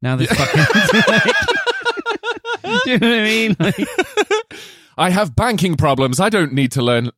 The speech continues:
Speaker 2: fucking
Speaker 1: Right.
Speaker 2: E Ts are on my doorstep
Speaker 1: It,
Speaker 2: now.
Speaker 1: I'd like, oh, I've gotta fucking learn to drive, let alone fucking learn to Martian, you know?
Speaker 2: Yeah, I guess, man.
Speaker 1: You know, I, and, like, think of the racism. Like, we've just about, we've just about gotten over the fact that some people are different colours,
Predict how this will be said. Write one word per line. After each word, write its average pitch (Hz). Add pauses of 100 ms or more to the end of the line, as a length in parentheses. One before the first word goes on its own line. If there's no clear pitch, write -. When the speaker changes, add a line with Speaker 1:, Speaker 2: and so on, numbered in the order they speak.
(140)
Speaker 2:
fucking 180
Speaker 1:
Right. 240
Speaker 2:
E 147
Ts 143
are 139
on 123
my 123
doorstep 127
Speaker 1:
It, -
Speaker 2:
now. 143
Speaker 1:
I'd 226
like, 220
oh, 208
I've 202
gotta 208
fucking 202
learn 190
to 175
drive, 185
let 165
alone 160
fucking 151
learn 139
to 127
Martian, 117
you 117
know? 127
Speaker 2:
Yeah, 90
I 92
guess, 92
man. 92
Speaker 1:
You 147
know, 113
I, 151
and, 208
like, 202
think 220
of 196
the 170
racism. 120 (280)
Like, 160
we've 185
just 226
about, 170
we've 175
just 226
about 196
gotten 170
over 160
the 123
fact - (260)
that 131
some 143
people 135
are 123
different 117
colours, 90